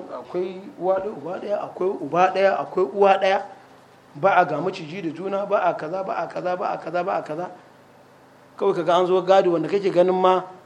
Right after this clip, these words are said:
baya cikin lissafin ka, ka ga a lissafin gado shine lamba one.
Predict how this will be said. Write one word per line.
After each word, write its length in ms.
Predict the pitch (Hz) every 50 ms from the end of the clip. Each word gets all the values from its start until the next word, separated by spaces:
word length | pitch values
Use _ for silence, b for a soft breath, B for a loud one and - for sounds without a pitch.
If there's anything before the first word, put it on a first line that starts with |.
| - - -
baya 260 | 151 175 196 190 175
cikin 260 | - - - 202 196
lissafin 440 | 185 165 - - 185 185 175 180 175
ka, 80 | 165 160
ka 140 | 151 151 151
ga 100 | 151 180 190 165
a 60 | 165
lissafin 440 | 160 156 147 - 175 185 180 185 170
gado 220 | 160 170 170 170
shine 360 | 156 - 175 175 175 160 160 - - - - - - -
lamba 260 | 147 147 147 147 151 156
one. 160 | 165 156